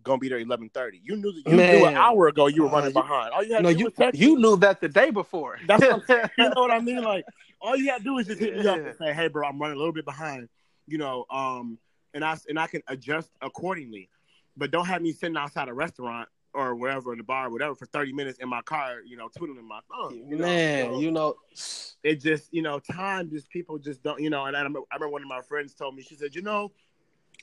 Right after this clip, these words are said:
Speaker 1: I used to think you were being, you know, extra or unreasonable about that." And she said, "Until it happened to me, and I was sitting outside waiting on somebody,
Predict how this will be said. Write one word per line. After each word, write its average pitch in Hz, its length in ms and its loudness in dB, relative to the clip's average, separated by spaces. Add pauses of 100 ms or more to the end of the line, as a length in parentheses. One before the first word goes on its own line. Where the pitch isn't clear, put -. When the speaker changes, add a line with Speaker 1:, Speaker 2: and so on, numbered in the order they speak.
(120)
Speaker 1:
I 151 80 -4
used 180 160 -2
to 135 60 -20
think 139 240 -8
you 151 80 -4
were 127 80 -4
being, 131 420 -8 (460)
you 131 100 -8
know, 120 200 -8
extra 147 340 -6
or 123 180 -8
unreasonable 135 680 -8 (240)
about 131 340 -6
that." 147 160 -6
And 123 80 -12
she 143 100 -12
said, 127 180 -8
"Until 113 280 -12
it 104 80 -10
happened 147 380 -6
to 147 40 -6
me, 127 240 -8
and 113 80 -10
I 117 80 -4
was 113 140 -12
sitting 147 260 -4
outside 139 520 -6
waiting 127 360 -10
on 113 100 -16
somebody, 107 480 -12